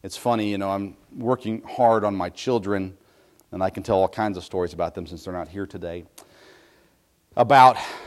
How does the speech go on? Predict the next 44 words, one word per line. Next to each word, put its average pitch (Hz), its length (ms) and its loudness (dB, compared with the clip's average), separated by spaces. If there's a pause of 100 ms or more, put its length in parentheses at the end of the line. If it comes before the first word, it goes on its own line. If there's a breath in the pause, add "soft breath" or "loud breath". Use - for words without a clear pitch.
(300 loud breath)
how 160 80 6
you 165 140 8
look 151 260 8
when 123 80 2
you 113 80 0
leave 113 160 0
the 98 80 0
house, - 400 -12 (680 soft breath)
right? 113 340 -2
If 120 200 -10
you're 156 100 4
in 226 100 6
the 175 80 2
house, 147 320 6
I 123 100 2
really 123 340 6
don't 98 180 -2
care. 78 320 -10 (580)
But 95 60 -12
if 95 60 -12
you're 175 100 6
gonna 240 180 8
walk 208 220 12
out 170 160 8
the 147 80 -6
door 120 340 6
and 104 160 -2
someone's 143 420 4
gonna 117 200 0
see - 260 -4
you, 95 160 -4
you 139 160 -4
gotta 220 300 2
care - 480 0
at 131 160 -4
least 180 320 -2
a 131 60 4
little 120 280 6
bit 85 240 -8 (540 soft breath)
about 104 220 4
what 104 160 -2
you 95 60 -4
look 92 200 -4
like. - 280 -18